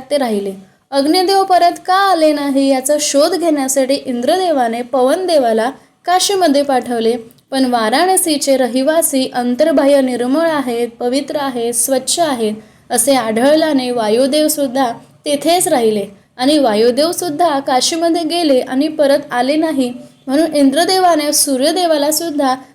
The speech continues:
त्यांचा शोध घेण्यासाठी पाठवले. तर वाराणसी स्वर्गतुल्य असल्याचे अनुभवल्याने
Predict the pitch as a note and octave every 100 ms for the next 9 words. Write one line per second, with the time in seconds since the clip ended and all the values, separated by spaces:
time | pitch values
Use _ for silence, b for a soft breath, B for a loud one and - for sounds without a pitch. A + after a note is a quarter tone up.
0 | - D4+ D4 D#4+ D#4+ C#4+ D4+ F#4+ D#4 C#4+
1 | B3 B3+ B3+ C#4 C4+ A3+ G#3+ B3 B3+ G#3+
2 | G#3+ _ _ B3+ B3+ A#3+ A3 A#3 C#4 D4
3 | D#4+ C#4+ C4+ - D4 D4+ E4 F#4 E4+ D#4
4 | D#4+ E4 E4 D4 C#4 C4+ C4 C#4 B3 A#3+
5 | A#3+ C4 D4 C#4+ B3